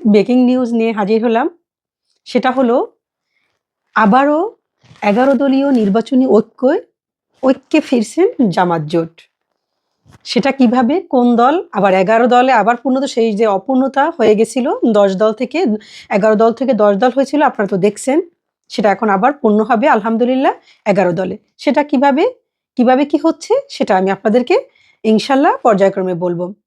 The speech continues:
ধৈর্য সহকারে শুনুন, অনেক দরকারি কথা আছে ভিডিওর ভিতরে। আশা করি অনেক উপকৃত হবেন। তার ভিতরে আমি আরেকটা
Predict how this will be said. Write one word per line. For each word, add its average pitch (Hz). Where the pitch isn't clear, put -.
ধৈর্য 247
সহকারে 294
শুনুন, 294
অনেক 214
দরকারি 220
কথা 302
আছে 302
ভিডিওর 180
ভিতরে। 165
আশা 214
করি 302
অনেক 233
উপকৃত 196
হবেন। 180
তার 285
ভিতরে 320
আমি 302
আরেকটা 208